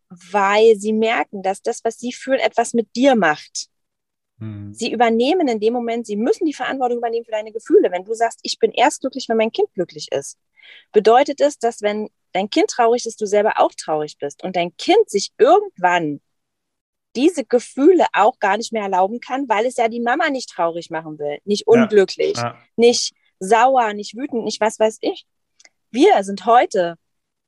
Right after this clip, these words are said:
Speaker 1: oder ich erlebe so viele Erwachsene, die so viele Dinge tun oder nicht tun, um negative Gefühle zu vermeiden, um anderen keine negativen Gefühle zu machen.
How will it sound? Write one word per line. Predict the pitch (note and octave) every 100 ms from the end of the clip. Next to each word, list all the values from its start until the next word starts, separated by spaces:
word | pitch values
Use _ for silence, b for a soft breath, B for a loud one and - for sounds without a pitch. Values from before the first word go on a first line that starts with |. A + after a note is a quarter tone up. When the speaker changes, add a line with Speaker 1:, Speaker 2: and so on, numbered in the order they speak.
| _ _ _
Speaker 1:
oder | F3+ F3 - -
ich | F#3+ -
erlebe | G3 G#3+ A#3+ E4 A3+
so | - A#3+
viele | A#3 B3 A#3+
Erwachsene, | - G3+ G3 - - - E3+ F3 G3+ D4+ - _
die | G3+ G#3+ A3 G#3+ - _ _ _ _ _
so | G#3+ G3 C#4
viele | G4 D#4+ D4+
Dinge | A#3 A#3+ B3+ G3 F#3 A3+ B3+ _ _ _ _ -
tun | - C#4 G4 -
oder | A#3+ B3
nicht | B3+ C#4 D#4 -
tun, | - E3+ E3 _
um | G#3+ G3+
negative | G#3 A3+ B3 - A3+ A3+
Gefühle | A#3 - A3+ A3
zu | -
vermeiden, | E3+ D#3 D3 D3 D3
um | F#3+ -
anderen | G#3+ C#4 E4 D4+ A3
keine | - F#3 F3
negativen | E3 D#3+ D#3 D#3+ D3+
Gefühle | D3 D#3+ D3+
zu | - -
machen. | C3+ - _